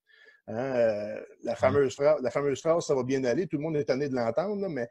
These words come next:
Speaker 2: <laughs>
Speaker 1: euh, c'est pas moi qui va la dire, inquiétez-vous pas, sauf que je me dis, « Faut pas lâcher », on, on arrive dans un tournant. C'est pas la
Speaker 2: Exact,
Speaker 1: fin, mais
Speaker 2: exact.
Speaker 1: on est dans un tournant qui peut être plus positif à long terme.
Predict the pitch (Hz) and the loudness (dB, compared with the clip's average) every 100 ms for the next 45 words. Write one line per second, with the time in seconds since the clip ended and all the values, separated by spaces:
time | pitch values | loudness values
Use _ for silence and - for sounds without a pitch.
0 | - - - - - 107 110 - - - | -10 -18 -10 -6 -4 -4 -6 -8 -16 -8
1 | 151 175 156 139 127 147 131 139 131 117 | -4 0 4 4 4 4 4 2 -2 -4
2 | - 165 - 143 143 127 117 113 120 107 | -6 -6 0 0 0 0 0 -2 -4 -8
3 | 131 - 120 147 139 117 113 151 165 117 | -6 -6 -2 -2 0 0 -2 -4 -4 -6
4 | - 113 117 117 180 160 123 123 117 - | -6 -6 -2 0 0 -2 -4 -4 -6 -4
5 | 127 113 110 156 _ _ - 120 - 165 | -4 -4 -8 -8 _ _ -16 -8 0 4
6 | 160 98 147 208 220 98 113 110 120 120 | 4 2 -2 -6 -10 -10 -6 -6 -4 -6
7 | 117 123 120 156 139 135 165 - - - | -4 -6 -4 -2 0 -2 -6 -12 -20 -20
8 | _ - 135 131 175 160 151 117 - 165 | _ 0 2 2 -2 -4 -4 -4 -6 -4
9 | 135 139 117 - 135 196 | -2 -2 -2 -4 -6 -8